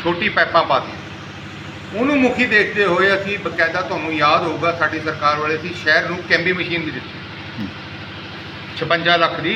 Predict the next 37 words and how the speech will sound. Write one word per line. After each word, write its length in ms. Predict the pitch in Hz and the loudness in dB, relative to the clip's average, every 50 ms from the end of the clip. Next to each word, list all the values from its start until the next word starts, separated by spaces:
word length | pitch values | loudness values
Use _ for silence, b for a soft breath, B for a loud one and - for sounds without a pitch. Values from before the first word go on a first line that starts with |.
| - - | -2 0
ਕੈਂਬੀ 240 | 190 175 175 196 196 | 0 2 4 4 2
ਮਸ਼ੀਨ 320 | 190 185 - 175 180 180 | 2 2 0 -2 -2 0
ਵੀ 100 | 175 170 | 0 0
ਦਿੱਤੀ, 160 | 156 - 170 180 - | 0 0 -6 -2 2
ਤਾਂ 100 | - - | 2 2
ਕਿ 100 | - 214 208 - | 2 0 -4 2
ਪਾਣੀ 280 | - 175 170 175 185 185 | 2 4 4 4 2 -2
ਨਿਕਾਸੀ 380 | 185 170 170 160 147 - 170 | -2 2 2 0 2 2 -2
ਦਾ 80 | 170 165 | -2 -2
ਸਾਧਨ 240 | 160 151 156 156 165 | -2 -2 -4 -2 -4
ਚੁਕਾਲਾ 280 | 160 160 147 135 123 117 | -4 2 2 2 2 2
ਹੋ। 560 | 107 - - - - - - - - - 190 | -2 -4 -10 -12 -12 -12 -12 -12 -2 2 2
ਐਸ 100 | 185 - | 2 2
ਟੀ 120 | - 226 | 0 0
ਪੀ 120 | 180 226 220 | 2 2 2
ਪਲਾਂਟ 280 | - 196 185 180 185 | 4 6 4 4 4
ਵੀ 100 | 196 208 | 2 2
ਭੱਦਲ 320 | 196 226 208 170 180 170 - | 0 2 4 4 2 2 2
ਸੂਏ 160 | 151 156 147 | 2 0 4
ਲਾਇਆ 200 | 139 143 139 131 131 | 4 6 6 4 4
ਗਿਆ, 200 | 131 135 135 135 - - - | 2 -2 -2 -4 -8 -2 0
ਜਿਹੜਾ 320 | 156 160 170 165 165 165 160 160 - - - | 4 4 4 4 4 0 -4 -6 -10 -10 -8
ਬਕਾਇਦਾ 400 | 151 - 151 143 156 160 165 165 - - - - - - - - - 170 | -2 -2 0 0 0 -2 -2 -2 -6 -12 -12 -12 -12 -12 -8 0 2 2
ਅੱਜ 120 | 165 147 - - | 2 2 0 0
ਚਾਲੂ 320 | 175 147 139 151 147 147 143 | 0 2 2 0 -4 -4 -4
ਹੈ। 60 | - - - - - - - - - - - - - - - - - - - - - - 143 | -6 -6 -10 -12 -12 -12 -12 -12 -12 -12 -12 -12 -12 -12 -12 -12 -14 -12 -12 -12 -10 -2 2
ਲੇਕਿਨ 300 | 170 180 180 247 262 202 143 156 | 2 2 4 2 0 2 2 2
ਹਲੇ 140 | 165 185 196 | 4 4 4
ਵੀ 120 | 196 247 240 - | 2 2 -2 2
ਪਾਣੀ 240 | - 196 190 208 220 | 4 4 4 4 4
ਇਸ 180 | 214 202 185 - | 4 4 2 2
ਲਈ 100 | - 226 | -2 -4
ਖੜ੍ਹਾ 240 | 220 - 202 208 226 | -2 0 0 2 2
ਹੈ 60 | 226 | 0
ਕਿਉਂਕਿ 260 | 220 - 202 - - 226 | 0 -2 -4 -4 -4 -4
ਉਹ 80 | - - | -4 0
ਪਾਣੀ 240 | 202 196 196 214 | 2 2 2 2